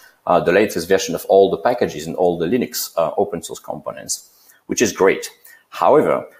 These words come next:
sometimes, and in some specific markets, especially in the embedded space, uh, six month, uh, being able to upgrade your system every six months was actually, uh, too difficult. Uh, what we've seen and what, what we have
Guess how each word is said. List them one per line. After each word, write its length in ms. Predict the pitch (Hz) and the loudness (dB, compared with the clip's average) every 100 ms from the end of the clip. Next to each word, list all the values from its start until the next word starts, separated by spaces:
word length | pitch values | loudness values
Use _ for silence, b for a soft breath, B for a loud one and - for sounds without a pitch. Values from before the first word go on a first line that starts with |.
| b - | b -8
sometimes, 640 | - 131 127 69 67 - | 0 0 2 0 0 -6
and 200 | 95 95 | -6 -4
in 120 | 95 | -2
some 280 | - 127 127 | 0 0 0
specific 600 | - 127 117 - 123 - | -2 -2 -2 -4 -8 -2
markets, 580 | 90 95 - 110 - - | 2 2 0 -4 -6 -6
especially 640 | - - 185 - 76 53 - | -6 0 -2 0 -4 -4 -10
in 160 | 87 | -8
the 80 | 82 | -2
embedded 340 | 87 80 69 - | 0 0 -6 -10
space, 600 | - - - - - b b b - | -4 -4 -4 -12 -12 b b b -4
uh, 260 | 87 82 | 0 2
six 360 | 78 - 143 - | 2 0 0 0
month, 280 | 104 85 - - | 0 0 -2 -4
uh, 200 | 85 80 | -2 0
being 220 | 87 117 | 0 2
able 220 | 101 98 | 4 2
to 120 | - | 0
upgrade 320 | 85 85 113 110 | -2 2 2 2
your 100 | 92 | -2
system 420 | 104 - 82 82 | -2 -4 -4 -2
every 180 | 82 80 | -2 -2
six 360 | - 117 - | -2 -2 -4
months 280 | 57 - - | -10 -12 -8
was 160 | 80 80 | -6 -4
actually, 440 | 80 - 80 - | -6 -4 -6 -2
uh, 320 | 78 69 73 - _ _ _ - | 0 0 -2 -8 _ _ _ -2
too 140 | 117 | -2
difficult. 500 | 87 - - - - _ | -2 -8 -8 -10 -12 _
Uh, 240 | - 64 65 _ B B B B | -8 -6 -8 _ B B B B
what 220 | 87 - | -2 2
we've 140 | 92 - | 0 0
seen 300 | - 180 92 | 4 4 4
and 180 | 82 | 2
what, 260 | 82 85 - | 2 0 2
what 240 | 92 - - | -2 -2 -2
we 100 | 87 | -2
have 160 | 85 | -2